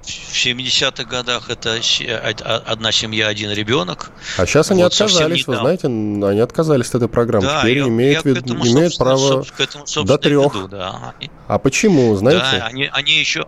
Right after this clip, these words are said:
Speaker 1: по-моему, в шестнадцатом году они разрешили иметь двух детей, это не дало никакого результата. Щас они разрешили трёх иметь, и это тоже не даст никакого результата, поскольку демография с таким приказом не подчиняется.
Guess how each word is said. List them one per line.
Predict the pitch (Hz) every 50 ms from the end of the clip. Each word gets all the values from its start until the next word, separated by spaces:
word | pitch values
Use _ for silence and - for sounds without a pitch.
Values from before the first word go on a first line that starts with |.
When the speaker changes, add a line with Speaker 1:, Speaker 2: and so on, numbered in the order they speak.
| - 151 -
Speaker 1:
по-моему, | 139 143 156 151
в | - -
шестнадцатом | 151 147 - 160 135 123 - - 123 117
году | 110 117 120 113 113 107
они | 107 110 113 110 107 - - - - - - - - -
разрешили | 107 107 110 110 113 117 - - 117 104 104 110
иметь | 110 110 110 107 98 95
двух | 110 123 180 190 - -
детей, | - 110 113 - - 113 110 101 110
это | 113 - 123
не | 120 123
дало | 117 127 131 120 101 98
никакого | 101 98 - 104 - - 104 101 101
результата. | 104 104 104 110 110 104 - 165 185 - - 110 95 - - - - - -
Щас | - - 135 117 - -
они | 117 117 120 117
разрешили | 113 110 107 113 104 - - 120 104 107
трёх | 107 - 123 143 156 - - 127
иметь, | 110 107 104 - -
и | 113
это | 110 120 120
тоже | - 127 98 85 85 92
не | 92 95
даст | - 95 82 - -
никакого | 98 95 - 95 - - 107 101 104
результата, | 104 104 104 120 117 113 - 185 196 - 127 - - - - - - - - - -
поскольку | - 117 110 - - 143 135 - - 117
демография | 104 123 117 117 117 107 120 131 143 135 - - 120 101
с | - - -
таким | - 120 110 - 123 117 104
приказом | - 110 107 - 117 113 101 107 110 107 110 - -
не | 113 110 110
подчиняется. | 107 - - - - - 127 110 98 95 82 73 80 - - -